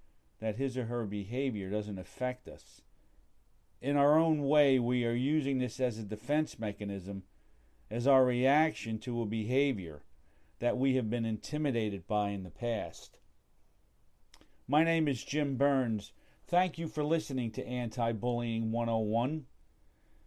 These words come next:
If you want more information, please go to my YouTube channel at Anti-Bullying one oh one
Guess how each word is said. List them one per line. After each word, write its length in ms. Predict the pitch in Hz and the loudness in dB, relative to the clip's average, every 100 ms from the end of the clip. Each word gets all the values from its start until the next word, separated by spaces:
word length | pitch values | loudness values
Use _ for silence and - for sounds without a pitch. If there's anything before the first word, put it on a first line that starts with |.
| _ - - | _ -20 -10
If 140 | 127 | -8
you 100 | 123 | -4
want 240 | 143 147 135 | 2 2 4
more 280 | 143 151 151 | 2 4 2
information, 760 | 131 143 147 156 156 151 156 | 0 -2 2 2 2 -2 -6
please 360 | 139 139 151 120 | -8 -2 -2 0
go 180 | 147 147 | 0 2
to 80 | 139 | 2
my 140 | 135 | 2
YouTube 580 | 139 165 170 - 127 104 | 2 0 -4 -4 -4 -4
channel 440 | - 123 117 113 - | -4 -4 -2 -6 -2
at 280 | 160 - | -2 -2
Anti-Bullying 1000 | 120 113 107 107 107 98 107 110 110 107 | -4 -6 -4 -2 -2 -2 -2 -2 -2 -2
one 180 | 104 110 | -2 -2
oh 80 | 107 | 0
one 500 | 104 107 120 143 | 0 0 0 -4